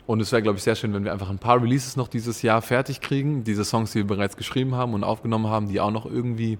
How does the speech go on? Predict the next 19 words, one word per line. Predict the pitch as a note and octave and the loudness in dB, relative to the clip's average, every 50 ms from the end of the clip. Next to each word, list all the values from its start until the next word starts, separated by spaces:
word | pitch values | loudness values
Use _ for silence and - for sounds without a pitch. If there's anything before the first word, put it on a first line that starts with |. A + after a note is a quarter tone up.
| - - - - - - | -8 -18 -20 -20 -20 -10
fertig | - - A2 A2 A#2+ A2+ | -2 -2 -2 0 0 0
machen | B2 B2 A#2+ C3 C3+ B2+ - - - - - - - - - - - | 0 0 2 0 -2 -2 -6 -14 -20 -20 -18 -18 -18 -20 -20 -6 -2
und | - A2+ G#2+ | 0 4 4
dann | A2 G#2+ | 4 2
vor | G#2 - A2 G#2 | 4 4 4 4
allem | A2 A2 | 4 4
all | - F#2 A2 | 4 4 4
diese | A2 G#2 F#2+ G2+ G2+ | 4 4 2 2 4
Gigs | G#2 A#2+ A2+ - - | 4 2 2 2 -2
irgendwie | G#2 G#2 G2+ G2 | 0 2 2 4
relativ | G2 G2+ G2+ G2 - A2 F#2+ | 4 4 4 4 2 -2 -4
erfolgreich | G2 F2+ - A2+ A2 G2+ - G2 F2+ | -4 -2 0 0 0 2 0 -2 -2
zu | - - | -2 -4
spielen, | F#2+ - - - G2+ F#2+ G2 | -6 -6 -2 0 0 0 0
um | G2+ G2 F#2+ | -2 -2 4
dann | - G#2+ A2 A#2 | 6 6 6 6
ins | A#2 G#2 G2 - | 4 2 2 0
nächste | G#2+ G2+ - - - | -2 -2 -2 0 0
Jahr | G2 F#2+ F#2+ F#2+ F#2+ F2+ - | 2 4 4 2 0 -2 -6